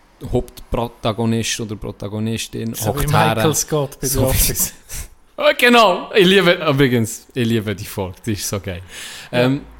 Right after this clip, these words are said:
Speaker 1: und dann wird einfach gerostet im Sinne von, man macht Witze über den. Und ziemlich brutal,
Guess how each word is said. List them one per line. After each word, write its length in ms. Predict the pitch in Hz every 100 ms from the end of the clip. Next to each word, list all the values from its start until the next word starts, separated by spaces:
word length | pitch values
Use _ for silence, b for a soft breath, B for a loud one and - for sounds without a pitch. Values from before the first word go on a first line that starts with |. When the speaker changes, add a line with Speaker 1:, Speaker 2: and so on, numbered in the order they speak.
| b b b -
Speaker 1:
und 100 | 151
dann 120 | 185
wird 180 | 180 -
einfach 320 | 165 147 -
gerostet 480 | - 135 147 - 113
im 80 | 110
Sinne 220 | - 135
von, 120 | 135 123
man 100 | 127
macht 260 | 117 -
Witze 340 | 107 110 - 107
über 120 | 90
den. 240 | - 95
Und 160 | 90 -
ziemlich 460 | - 135 147 143 127 - - - - - _ _ _
brutal, 200 | -